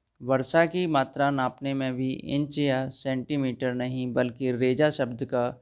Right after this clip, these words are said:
प्रयोग किया जाता है। लेखक कहते हैं कि रेजानी पानी खड़िया पट्टी के कारण पाताली पानी से अलग बनता है। इसके अभाव में ही रेजानी पानी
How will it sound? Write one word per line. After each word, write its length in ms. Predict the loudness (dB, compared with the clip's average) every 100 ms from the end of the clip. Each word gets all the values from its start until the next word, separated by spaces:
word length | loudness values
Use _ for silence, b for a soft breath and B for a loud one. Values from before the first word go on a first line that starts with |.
| _ _ _ _ _
प्रयोग 580 | 4 4 4 0 -2 -6 _ _ _ _ _ -4
किया 200 | 0 4
जाता 360 | 4 2 2
है। 340 | 2 0 -4 -8 _ _ _ _ _ _ _ -4
लेखक 420 | -2 2 0 2
कहते 260 | 0 2
हैं 300 | 0 2 0
कि 140 | 0 0
रेजानी 520 | 2 4 4 4 0
पानी 460 | -2 -2 -2 -4 -8 _ _ _ _ _ _ _ _ _ _ -4
खड़िया 560 | 2 6 6 6 2 -4 _ _ _ -2
पट्टी 300 | -2 0 -4
के 160 | -2 -2
कारण 400 | 2 2 2 -2 _ _ _ _ _ _ _ _ _ -2
पाताली 420 | -2 2 2 2
पानी 340 | 0 -2 -2
से 200 | -4 -4
अलग 300 | -2 0 0
बनता 320 | 0 -4 -2 0
है। 360 | 0 -2 -4 _ _ _ _ _ _ -10
इसके 340 | -10 -2 2
अभाव 340 | 2 4 2 2
में 160 | -2
ही 260 | -2 -2 -4
रेजानी 480 | -2 -2 -2 -2 -4
पानी 580 | -2 -2 0 -2 -4